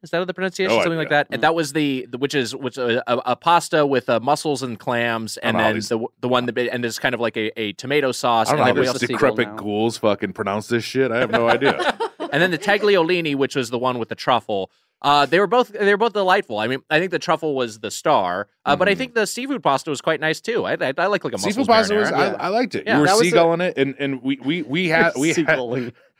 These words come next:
Speaker 2: we had our truffle pasta, and I, I would, I said this to Griff, kind of light, just kind of a light,
Speaker 3: Very light.
Speaker 2: nice
Speaker 1: Was, yeah.
Speaker 2: pasta. It
Speaker 3: And
Speaker 2: was
Speaker 3: it was
Speaker 2: not
Speaker 3: a, a nice sort of thin, almost like an angel hair kind of pasta. The,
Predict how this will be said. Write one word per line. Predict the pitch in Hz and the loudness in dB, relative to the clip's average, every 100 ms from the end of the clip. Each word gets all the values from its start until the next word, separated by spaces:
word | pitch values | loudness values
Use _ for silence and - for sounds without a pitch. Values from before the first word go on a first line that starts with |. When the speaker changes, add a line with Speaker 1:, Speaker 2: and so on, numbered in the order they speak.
| - _ - | -20 _ 0
Speaker 2:
we | 214 | 2
had | 190 190 | 4 4
our | 180 165 | 4 2
truffle | 165 190 175 | 2 0 0
pasta, | 151 139 123 143 | 2 0 2 2
and | 139 139 _ _ _ | 2 0 _ _ _
I, | 123 | 2
I | |
would, | 147 - | 2 2
I | 139 | 0
said | 139 202 | 2 0
this | 180 - | -2 -6
to | |
Griff, | 123 208 180 - _ _ _ _ | 2 4 4 0 _ _ _ _
kind | - 233 277 | -2 2 2
of | 143 | 0
light, | 117 208 190 - - | 2 2 2 0 -10
just | 165 | -6
kind | 196 208 | -2 0
of | |
a | 180 | 2
light, | 139 147 | 4 4
Speaker 3:
Very | 147 127 | 4 2
light. | 147 156 | 0 2
Speaker 2:
nice | 302 330 | 2 0
Speaker 1:
Was, | 170 | 2
yeah. | 330 330 | 2 2
Speaker 2:
pasta. | 233 - 82 | 0 -4 -4
It | 110 | 0
Speaker 3:
And | |
Speaker 2:
was | 165 | 2
Speaker 3:
it | 175 | 2
was | 156 | 2
Speaker 2:
not | 151 | 0
Speaker 3:
a, | 185 | 0
a | |
nice | 170 185 208 | 0 -2 -4
sort | - - 175 | -8 -6 -4
of | 160 | -4
thin, | _ - 180 190 190 190 | _ -4 -2 0 -2 -2
almost | 180 175 175 | -2 -2 -4
like | 180 - | -6 -4
an | |
angel | 156 165 170 170 | 0 0 0 -2
hair | 165 156 156 | 0 -2 -4
kind | 156 147 | -4 -4
of | |
pasta. | - 143 143 151 - | -6 -6 -6 -6 -4
The, | 151 | -2